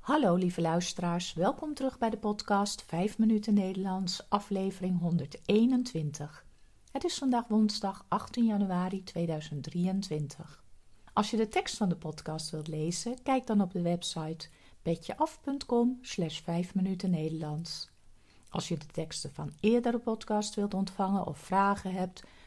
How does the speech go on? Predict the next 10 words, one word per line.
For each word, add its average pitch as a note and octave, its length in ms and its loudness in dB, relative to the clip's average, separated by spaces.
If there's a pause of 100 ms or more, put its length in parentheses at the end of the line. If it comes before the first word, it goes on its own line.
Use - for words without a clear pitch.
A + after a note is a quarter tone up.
stuur D#4 280 2
dan C4 200 6
een A#3 100 8
e-mail G3+ 460 4
naar D#3+ 420 -4
vijfminutennl G#3 1300 2
at F#3+ 200 -2
gmail D#3+ 360 -4
dot D#3 260 -6
com. D#3 380 -4